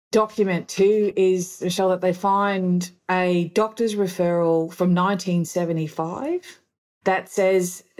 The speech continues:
to a psychiatrist, but to send Arthur to, that, "Could you please see my patient? He is telling me that he is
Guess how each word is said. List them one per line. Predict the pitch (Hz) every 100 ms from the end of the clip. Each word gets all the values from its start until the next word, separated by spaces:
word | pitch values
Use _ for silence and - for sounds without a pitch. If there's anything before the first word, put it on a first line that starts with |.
| -
to | 202 185 180
a | 175
psychiatrist, | 202 180 208 196 202 196 180 -
but | - -
to | - 175
send | 190 185 175
Arthur | 175 196 214 185
to, | - 170 165 165
that, | 165 165 -
"Could | 185
you | 175
please | 170 202 196 190
see | - 175 175 175 165 -
my | 175 160
patient? | - 175 175 165 160 - - - - - - -
He | 190 180 170
is | 165
telling | 208 196 196 175
me | 170 170
that | 165 147
he | 156 175 170 165
is | 160 -